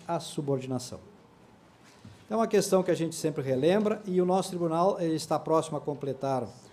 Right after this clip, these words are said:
é, cem anos, vai dar, tá com noventa e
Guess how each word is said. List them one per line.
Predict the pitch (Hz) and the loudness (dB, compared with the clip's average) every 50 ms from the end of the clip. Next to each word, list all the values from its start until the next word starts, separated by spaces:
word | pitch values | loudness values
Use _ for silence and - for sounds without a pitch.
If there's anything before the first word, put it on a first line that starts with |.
| - - - - - - | -20 -20 -20 -20 -16 -8
é, | - 135 135 131 131 127 127 123 123 123 123 120 120 117 110 104 | -4 -2 0 0 2 2 0 0 -2 -2 -2 -4 -4 -4 -6 -6
cem | - - 147 147 147 151 | -4 -2 0 0 2 2
anos, | 170 208 233 - - - - - | 2 0 0 -2 -6 -10 -12 -10
vai | 110 113 110 | -10 -8 -8
dar, | 117 117 113 110 - - - - - | -8 -8 -8 -8 -10 -10 -12 -10 -8
tá | 131 123 | -8 -8
com | 120 - 131 | -6 -4 -2
noventa | 123 120 117 113 110 107 110 117 117 113 104 127 139 143 135 127 131 120 113 | -2 -2 -2 -4 -4 -6 -6 -6 -6 -4 -2 -2 -2 -2 -2 -4 -6 -6 -4
e | 107 107 107 104 98 95 | -4 -4 -6 -6 -8 -10